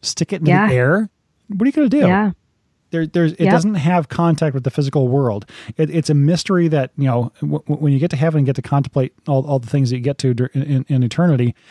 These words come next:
Speaker 1: that's gonna be one of the things that, you know, for-,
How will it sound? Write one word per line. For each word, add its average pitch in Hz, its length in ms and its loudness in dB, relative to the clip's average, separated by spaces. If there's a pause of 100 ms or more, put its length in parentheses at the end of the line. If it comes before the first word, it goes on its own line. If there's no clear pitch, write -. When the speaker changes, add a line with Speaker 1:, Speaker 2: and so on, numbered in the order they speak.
(180)
Speaker 1:
that's 208 160 -4
gonna 302 140 0
be 226 40 2
one 139 160 2
of 123 60 2
the 110 60 -4
things 131 220 0
that, 123 160 -2 (100)
you 143 100 -2
know, 127 140 0 (560)
for-, 185 200 -6